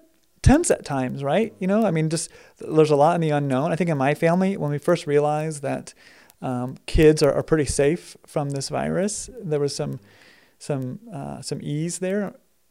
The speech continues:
in the unknown. But then the way that, um, the world started responding, like going to the grocery store and seeing empty shelves, never in my life. And I know that that happens kind of annually for people who live in maybe hurricane areas,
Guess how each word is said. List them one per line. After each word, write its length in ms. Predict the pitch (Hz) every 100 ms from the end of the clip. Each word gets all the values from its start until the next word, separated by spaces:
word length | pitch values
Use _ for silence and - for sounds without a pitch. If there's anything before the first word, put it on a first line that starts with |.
| _
in 140 | 151
the 120 | 147 139
unknown. 540 | 139 135 135 175 254 - _ _ _
But 140 | - 143
then 120 | 180
the 80 | 180
way 180 | 143 143
that, 340 | 139 135 127
um, 400 | 139 127 123 127 - _ _ -
the 120 | 147
world 260 | 131 139 147
started 280 | 139 139
responding, 680 | 131 123 - 127 170 214 294 - -
like 260 | 147 -
going 160 | - 156
to 60 |
the 60 | 151
grocery 240 | 147 147
store 140 | 175 185
and 100 | 147
seeing 260 | - 165
empty 300 | 143 151 175
shelves, 440 | 165 147 143 190 - _ _ _ _
never 260 | 156 151 143
in 60 | 131
my 100 | 131
life. 220 | 123 131 -
And 100 | -
I 100 | 220
know 160 | 254 214
that 240 | 170 143 - - -
that 140 | - 185
happens 320 | 175 147 143
kind 180 | - 147
of 80 | 123
annually 300 | 147 165 139
for 100 | 131
people 220 | 147 131
who 80 | 131
live 160 | 131
in 100 | 123
maybe 200 | 127 127
hurricane 440 | 117 175 175 180 180
areas, 560 | 180 185 190 214 -